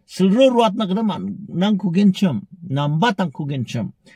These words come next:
Andi ba may kana jiyo gam dunga. Wa ko sa bede tao di may kana rcur kerkang na kedan ang ay ginok mo.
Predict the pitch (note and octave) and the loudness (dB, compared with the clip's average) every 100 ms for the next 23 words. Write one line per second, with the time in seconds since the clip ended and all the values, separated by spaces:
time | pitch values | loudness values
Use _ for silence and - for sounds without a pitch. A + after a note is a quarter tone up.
0 | _ - E3 G#3 G#3+ G3 F#3 G#3+ A#3+ F#3 | _ -6 0 2 4 2 2 -2 -2 -6
1 | D#3+ F3 G#3+ C#3+ C#3 D3 C3 B2+ C#3+ A#2 | -2 0 0 -2 -2 -2 -2 -2 -2 -4
2 | _ _ _ - C3 F#3 - D3+ F3 C#3+ | _ _ _ -4 0 0 -2 -4 -4 -4
3 | D3+ D3 A2+ C#3 D3 C3+ D#3 G3 G#3+ _ | -6 -4 -4 -2 -4 -4 0 0 -2 _
4 | _ _ - A#2+ - F#3+ C#3+ C3 A2+ B2 | _ _ -2 -2 0 0 2 0 -2 -2
5 | A#2+ A2 B2 G#2 F#2+ F#2 - F#2 F2+ - | -2 -2 -2 0 -2 -2 -6 -6 -8 -2
6 | E3+ C#3+ | -2 -2